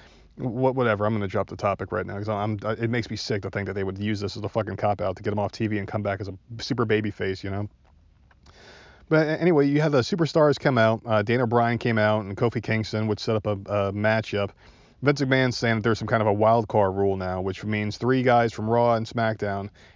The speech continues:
each week would be able to invade the other show legally, quote unquote legally, which is kinda making me wonder what's gonna happen when Fox takes over and the, both shows are separate. Fox isn't gonna want their guys on the other show and vice versa, so this is probably gonna end quicker than it begins.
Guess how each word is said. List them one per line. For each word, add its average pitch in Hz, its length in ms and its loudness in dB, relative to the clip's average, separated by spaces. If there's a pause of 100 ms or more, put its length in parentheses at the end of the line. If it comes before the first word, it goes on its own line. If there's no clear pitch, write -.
(100)
each 123 280 -2
week 123 260 0
would 113 100 -2
be 113 80 4
able 107 160 2
to 113 160 -2
invade 113 300 0
the 110 100 0
other 101 180 -2
show 120 360 2
legally, 113 580 2
quote 110 260 0
unquote 107 300 0
legally, 104 480 -2 (540)
which 143 180 2
is 120 260 -4 (360)
kinda 165 200 4
making 139 220 0
me 117 80 0
wonder 123 280 2
what's 107 140 0
gonna 110 160 0
happen 107 200 2
when 104 100 -8
Fox 127 300 0
takes 101 220 -6
over 101 300 -2
and 95 340 -6
the, 104 120 -6
both 113 240 0
shows 117 180 -2
are 104 80 -8
separate. 104 400 -4
Fox 120 300 -4
isn't 110 100 -6
gonna 107 160 -6
want 104 220 -8
their 110 100 -4
guys 107 320 -2
on 98 100 -8
the 113 80 -4
other 151 160 0
show 131 200 0
and 113 80 -4
vice 101 180 -4
versa, 113 340 -2
so 101 200 -8
this 123 180 -6
is 110 100 -10
probably 107 200 -2
gonna 104 140 -4
end 107 120 -4
quicker 113 220 -4
than 107 100 -2
it - 80 -6
begins. 123 480 -2